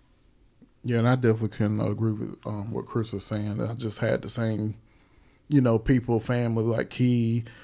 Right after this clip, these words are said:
Tamisha, we always together. Like I said, our friend Ashley, we was always together. So it was just always us. So we didn't ever have those,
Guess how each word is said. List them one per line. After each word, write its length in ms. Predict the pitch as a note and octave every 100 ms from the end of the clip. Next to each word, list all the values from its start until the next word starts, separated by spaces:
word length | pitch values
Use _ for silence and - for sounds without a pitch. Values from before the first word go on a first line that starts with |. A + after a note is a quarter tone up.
| -
Tamisha, 540 | - A#2+ A#2+ A#2+ - A#2
we 140 | A#2+
always 420 | A2 A2 A2 A2+ A2+
together. 480 | A2 A2+ A2 A2
Like 220 | G#2 G#2 G#2+
I 60 |
said, 340 | G#2 G#2+ G#2+ G#2
our 120 | G#2
friend 300 | A2 A2 G#2+
Ashley, 480 | A2+ G#2+ - A#2 A2+
we 140 | A2+
was 140 | A#2 A2+
always 340 | A2 G#2+ G2+
together. 380 | - A2 A2 G#2+
So 300 | - A2 G#2+
it 20 |
was 160 | A2+ A#2
just 160 | A2+
always 400 | A#2 G#2+ G#2+ G#2+
us. 400 | G#2 A2+ A2+ - - - -
So 160 | A2+
we 140 | A2+ B2
didn't 160 | A2
ever 180 | G#2 G#2
have 300 | G#2+ G#2 A#2
those, 400 | A2+ G#2 G2+ G#2